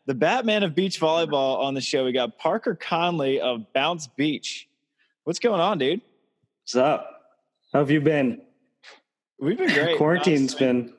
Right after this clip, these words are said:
Speaker 1: Yeah, well, I got,
Speaker 2: weird.
Speaker 1: uh, I got out to the beach this morning, played beach volleyball, like, real beach, like, with jump. It was the first time I jumped since, like, February. I, uh, I ca-, pretty much swung and missed once.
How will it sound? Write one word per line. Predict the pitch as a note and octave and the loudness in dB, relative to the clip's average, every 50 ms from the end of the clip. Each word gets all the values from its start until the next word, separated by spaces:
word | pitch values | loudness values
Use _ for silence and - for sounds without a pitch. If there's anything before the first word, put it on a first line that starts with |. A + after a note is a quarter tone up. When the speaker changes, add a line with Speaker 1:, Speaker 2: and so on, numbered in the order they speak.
| _ - | _ -6
Speaker 1:
Yeah, | - C#3 D3+ C#3+ - | -2 -2 -2 0 0
well, | C#3 D3+ | 0 0
I | E3 G3+ | 0 2
got, | A3 A#3 D3 | 2 2 2
Speaker 2:
weird. | D3 C#3+ B2+ B2 | 2 2 0 -2
Speaker 1:
uh, | - - - _ _ _ _ _ - | -4 -6 -10 _ _ _ _ _ -6
I | C3+ D3 F3+ | -4 -2 0
got | G#3 G3 | 0 0
out | G3 G3+ G3+ G3+ | 0 0 -2 -4
to | - | -6
the | D#3+ | -4
beach | C#3+ D#3 G3+ G3+ - | -2 -2 -2 -2 -4
this | E3 D3 - | -8 -10 -8
morning, | - D3+ D3+ E3 E3 D3+ C3 B2 A#2+ A#2 A2 - _ _ | -6 -4 -2 -2 -2 -2 -2 -4 -4 -6 -8 -12 _ _
played | - - D3+ D#3 E3 D3+ | -4 -2 -2 -2 0 -2
beach | E3+ E3+ D3+ - | -4 -4 -4 -4
volleyball, | - D3 C#3+ C#3+ C#3+ C3+ C3+ C3 B2+ B2+ | -2 -2 0 0 0 0 0 0 0 0
like, | B2 B2 A#2+ A2 | 0 -2 -2 -2
real | A#2 C3 C#3 D3 D3+ C#3+ | -2 -2 0 0 0 0
beach, | A#2+ C3+ C3+ C3+ A#2+ - | 0 -2 -2 -2 -4 -4
like, | B2+ A#2+ A2 - | -4 -4 -4 -2
with | A2+ A#2 G#2+ G2 | -4 -6 -6 -2
jump. | B2 B2 B2+ C3 - | -2 -2 -2 -2 -2
It | A2+ | -4
was | C3 B2 | -4 -4
the | A#2 | -4
first | C#3+ F3 G3+ - | -4 -6 -4 -4
time | A3 E3 C3 | -4 -4 -2
I | A#2+ | -4
jumped | A2 G2 A#2+ B2+ C3 B2 - | -2 -2 -2 -2 -4 -4 -6
since, | A#2+ A2 - | -8 -8 -6
like, | A#2 F#2 - | -6 -8 -8
February. | - - C3 B2+ A#2+ A#2+ A#2 A2+ G#2+ G#2 G2 F2 G2+ - _ _ _ _ _ _ _ _ _ _ _ _ _ _ - | -6 -4 -4 -2 -2 -2 -4 -2 -2 -2 -4 -4 -6 -8 _ _ _ _ _ _ _ _ _ _ _ _ _ _ -4
I, | B2 B2+ B2+ B2+ B2 B2 | -2 0 0 0 0 0
uh, | A#2+ A#2+ A#2 A#2 A#2 A2+ A2+ G#2 - _ _ _ _ _ - | 0 0 0 0 0 0 -2 -2 -6 _ _ _ _ _ -4
I | C3+ C3 B2+ A#2+ G#2+ _ _ _ _ _ _ _ _ - | -2 -2 -2 -2 -4 _ _ _ _ _ _ _ _ -10
ca-, | - E3 C#3+ C#3 | -4 -2 -2 -2
pretty | - - F3+ F3 | 0 0 0 0
much | F#3 F#3 E3+ D3+ | 2 0 0 -2
swung | - - - D3 C#3 C#3+ C#3 B2+ | -2 -4 -4 -2 -2 -2 -2 -2
and | B2 A#2+ A#2+ | -2 0 0
missed | B2 A#2+ A2+ - - - | -2 -2 -4 -6 -10 -8
once. | A2+ A#2 A#2 A#2 G2+ E2 - - - - - - | -6 -4 -2 -2 -4 -6 -8 -14 -16 -18 -18 -20